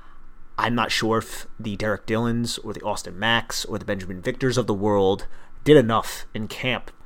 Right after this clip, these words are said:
to earn the ability to kinda jump up and maybe earn an active spot on this roster, at least this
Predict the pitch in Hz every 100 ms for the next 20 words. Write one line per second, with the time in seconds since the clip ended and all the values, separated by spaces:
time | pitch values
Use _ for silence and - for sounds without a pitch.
0 | - - 127 135 143 143 135 113 123 117
1 | 101 - 107 104 117 107 110 107 - 107
2 | 107 107 101 98 - - - - 113 110
3 | 104 - 104 - 98 - - 107 98 95
4 | 98 95 95 - 92 98 - 87 87 -
5 | - 113 110 98 104